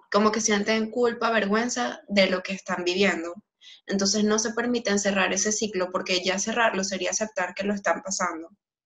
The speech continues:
Sería como moverse a la aceptación, por ejemplo. Eh, mm, tantas personas que, por ejemplo, han aumentado de peso porque emigraron y comen co-, y han comido como emocionalmente,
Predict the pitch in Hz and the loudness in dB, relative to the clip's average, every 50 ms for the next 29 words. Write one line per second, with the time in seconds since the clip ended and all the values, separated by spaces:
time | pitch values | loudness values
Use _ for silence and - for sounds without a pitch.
0 | _ _ _ - _ _ _ - _ - - 202 196 202 190 185 214 214 - - | _ _ _ -20 _ _ _ -20 _ 0 4 4 6 8 8 8 6 4 2 2
1 | - 226 226 220 214 208 196 185 175 175 196 208 208 220 214 214 208 208 - 202 | 0 0 2 2 2 2 2 0 0 0 0 0 0 0 0 -2 -2 -4 -2 -4
2 | - - 190 175 170 196 - - 185 180 180 185 185 180 175 - - - - _ | -4 0 -2 -2 -2 -4 -6 -8 -8 -6 -4 -4 -4 -4 -4 -6 -12 -16 -16 _
3 | _ _ - - - - _ - - 190 185 185 185 185 185 - _ _ _ _ | _ _ -20 -20 -20 -20 _ -2 2 2 4 4 2 0 -4 -10 _ _ _ _
4 | _ _ - 65 - 220 220 214 - 202 196 202 196 196 196 - 196 - 196 170 | _ _ -12 -8 -8 -8 -8 0 2 4 4 4 2 0 0 0 0 0 0 -2
5 | 170 185 196 - 196 202 202 175 175 180 175 175 175 185 190 185 185 202 202 190 | -4 -4 -4 -4 -4 -2 -2 -4 -6 -6 -10 -10 -6 -4 -4 -2 0 0 0 0
6 | 185 180 180 185 175 175 180 185 185 185 185 190 - - 180 185 185 185 180 180 | -2 -4 -6 -8 -6 -6 -4 -4 -4 -4 -4 -6 -10 -8 -4 -4 -4 -4 -4 -2
7 | 175 - - 202 - 196 202 202 196 185 175 170 160 165 - 196 202 196 202 202 | -2 -2 -4 -4 -8 -8 -8 -6 -8 -8 -8 -8 -8 -4 0 2 4 4 4 4
8 | 196 196 196 196 202 202 - - - - - - - - 196 190 190 - 175 170 | 2 2 0 0 -2 -4 -4 -8 -18 -20 -20 -16 -8 -4 -4 -4 -2 -2 -2 -2
9 | 175 175 175 175 - 196 - - - 190 175 170 - 180 185 185 180 202 202 202 | -2 -4 -8 -6 -4 -4 -4 -2 -2 -4 -4 -4 -6 -8 -6 -6 -4 -4 -2 0
10 | 208 208 196 196 190 185 185 - - 175 170 165 175 185 202 208 208 202 196 196 | 0 0 0 0 0 -2 -4 -6 -8 -8 -8 -8 -4 -2 0 0 0 0 0 -2
11 | 196 196 196 196 196 202 196 - | -2 -2 0 0 0 -2 -4 -8